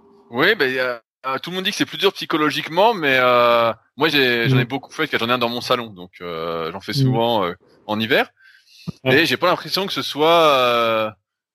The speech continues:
Speaker 1: car c'est sûr que c'est pas comme on disait tout à l'heure, où t'es au milieu d'un lac avec le soleil, t'as, t'as pas de bruit,
Speaker 2: Mm.
Speaker 1: t'as rien, c'est pas du tout pareil. Mais en même temps,
Speaker 2: Ouais.
Speaker 1: ça, même si la technique est pas pareille, t'as quand même cette, euh, gestuelle, en fait, qui, moi, me,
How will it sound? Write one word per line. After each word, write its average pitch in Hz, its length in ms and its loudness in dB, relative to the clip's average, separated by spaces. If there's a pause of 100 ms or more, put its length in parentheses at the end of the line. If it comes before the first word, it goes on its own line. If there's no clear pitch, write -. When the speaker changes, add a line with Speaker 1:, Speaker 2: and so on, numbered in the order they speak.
(240)
Speaker 1:
car 131 180 0
c'est - 220 -4
sûr 190 140 0
que - 80 -10
c'est 147 120 0
pas 170 260 0
comme 156 240 -2
on 143 100 -6
disait 143 180 -6
tout 139 140 -20
à 143 80 -2
l'heure, 160 320 -2 (160)
où 131 80 -16
t'es 135 140 0
au 131 120 0
milieu 160 460 -2
d'un 143 160 2
lac 147 400 2
avec 120 200 -4
le 143 140 -6
soleil, 151 680 0
t'as, 123 260 -2
t'as 131 100 -4
pas 160 220 -2
de 151 60 -20
bruit, 131 200 2
Speaker 2:
Mm. 127 40 -20
Speaker 1:
t'as 131 100 -2
rien, 160 180 -2
c'est - 200 -14
pas 180 100 -2
du 175 60 -4
tout - 140 -20
pareil. 175 380 2 (600)
Mais 143 120 0
en 190 60 2
même 151 160 -2
temps, 147 200 4
Speaker 2:
Ouais. 143 120 4
Speaker 1:
ça, 135 180 -4 (280)
même 190 100 -2
si - 80 -8
la 175 60 -4
technique 175 220 -8
est 170 40 -4
pas 156 100 2
pareille, 180 380 2 (260)
t'as 139 120 -2
quand 170 140 0
même 190 120 -2
cette, - 300 -6
euh, 139 200 2
gestuelle, 180 720 -2
en 160 100 -2
fait, - 400 -2 (360)
qui, 147 120 -8
moi, 151 160 2
me, 127 680 2